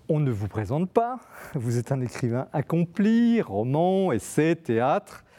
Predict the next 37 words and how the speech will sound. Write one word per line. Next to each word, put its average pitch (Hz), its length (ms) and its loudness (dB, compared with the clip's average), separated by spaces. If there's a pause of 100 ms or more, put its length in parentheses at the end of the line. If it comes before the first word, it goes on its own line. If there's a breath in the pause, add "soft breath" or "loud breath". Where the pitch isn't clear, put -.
(280 loud breath)
Vous 131 100 2
nous 170 100 4
faites - 280 -2
l'honneur 127 320 -2
de 120 100 -2
revenir 170 680 0
sur 113 140 -10
ce - 120 -6
plateau, 120 400 -4
parce - 180 -6
qu'on 120 100 -6
a 104 80 -2
la 104 80 -4
joie 107 200 -2
de 110 60 -6
vous 101 200 -6
accueillir 107 340 -4 (420 loud breath)
plusieurs 196 380 2
fois, 127 380 -4 (760 loud breath)
pour 208 220 2
un 190 40 0
livre 214 380 -4 (380)
hors 190 240 0
norme. 101 380 -6 (440)
Alors 220 240 0
que - 80 -12
vous 170 140 -2
êtes 170 100 -6
en 185 80 0
train 185 180 -2
de 147 120 0
rédiger 139 840 0 (420 loud breath)
une 135 220 0
monumentale 180 840 0
traversée 120 520 -4
du 151 160 -4
temps, 302 320 -4